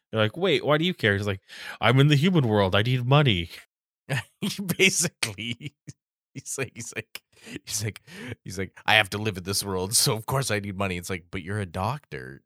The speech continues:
Speaker 2: Just go be a doctor."
Speaker 1: He's not actually certified, so only Akira thinks he's a doctor.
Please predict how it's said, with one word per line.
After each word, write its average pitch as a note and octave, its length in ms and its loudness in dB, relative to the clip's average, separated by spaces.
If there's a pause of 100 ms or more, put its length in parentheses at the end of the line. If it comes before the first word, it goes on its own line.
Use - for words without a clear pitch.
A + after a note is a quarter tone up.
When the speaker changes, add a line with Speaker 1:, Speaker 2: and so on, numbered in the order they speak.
(120)
Speaker 2:
Just F#2 260 -14 (500)
go G2+ 160 -2
be A2+ 160 -4
a G2+ 40 -2
doctor." G2 680 -4 (1300)
Speaker 1:
He's D#3 260 -4
not F3 140 4
actually E3+ 280 4
certified, A#2 680 2
so A#2+ 180 2
only C3 300 6
Akira A2+ 440 2
thinks G2 200 0
he's G2+ 140 -2
a F#2+ 60 -2
doctor. G2+ 480 0